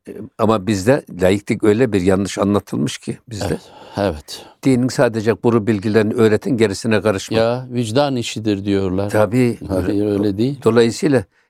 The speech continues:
Speaker 1: din öğretimi genel müdürlüğü dediler de din
Speaker 2: Maalesef.
Speaker 1: eğitimi genel müdürlüğü demediler.
Speaker 2: Demediler, evet.
Speaker 1: Dedirttirmediler.
Speaker 2: Dedirttirmediler.
Speaker 1: Dolayısıyla
Speaker 2: Doğru.
Speaker 1: ben o yüzden s-, sözü bu noktaya getirdim.
Speaker 2: Haklısınız. Yani orada şunu kesin olarak kastettiler ve ne kadar yanlış olduğu da ortada.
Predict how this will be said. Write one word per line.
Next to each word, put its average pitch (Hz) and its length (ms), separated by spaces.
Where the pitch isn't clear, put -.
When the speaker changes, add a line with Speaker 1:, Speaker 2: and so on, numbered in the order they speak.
Speaker 1:
din 139 120
öğretimi 117 520
genel 117 240
müdürlüğü 110 460
dediler 120 340
de 104 180
din 110 60
Speaker 2:
Maalesef. 110 280
Speaker 1:
eğitimi 101 180
genel 110 260
müdürlüğü 98 520
demediler. 113 460
Speaker 2:
Demediler, 98 560
evet. 98 140
Speaker 1:
Dedirttirmediler. 107 720
Speaker 2:
Dedirttirmediler. 90 1040
Speaker 1:
Dolayısıyla 131 500
Speaker 2:
Doğru. 92 80
Speaker 1:
ben 104 80
o 117 160
yüzden 104 260
s-, - 280
sözü 98 340
bu 101 80
noktaya 98 340
getirdim. 82 500
Speaker 2:
Haklısınız. 143 640
Yani 143 280
orada 143 340
şunu 151 500
kesin 147 320
olarak 110 480
kastettiler 139 920
ve 113 120
ne 156 120
kadar 117 340
yanlış 113 440
olduğu 101 380
da 123 100
ortada. 101 580